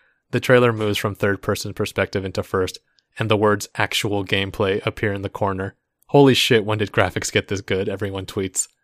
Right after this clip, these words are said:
A massive Combine cruiser approaches, and Shell and Gordon look at each other and give each other a reassuring nod. Then Shell shoots one portal on the ground and another at a passing comet,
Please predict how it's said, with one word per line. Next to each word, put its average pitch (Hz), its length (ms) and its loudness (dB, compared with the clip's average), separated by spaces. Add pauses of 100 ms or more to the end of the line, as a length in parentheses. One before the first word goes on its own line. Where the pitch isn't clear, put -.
(460)
A 117 80 -2
massive 113 420 2
Combine 107 460 0
cruiser 104 340 -2
approaches, 101 440 -2
and 98 160 -10
Shell 101 240 -2
and 101 140 -8
Gordon 104 400 -2 (480)
look 110 160 -2
at 110 80 -2
each 104 160 -2
other 101 160 2
and 95 100 -4
give 98 140 -2
each 98 160 -4
other 98 180 0
a 95 60 0
reassuring 95 560 -4
nod. 95 320 -2 (400)
Then 113 120 -2
Shell 123 300 2
shoots 113 320 -2
one 107 180 -2
portal 104 460 -2 (480)
on 120 160 0
the 113 80 -2
ground 101 480 0
and 107 100 -2
another 104 400 0
at 107 120 2
a 95 60 -2
passing 117 520 2
comet, 101 460 -2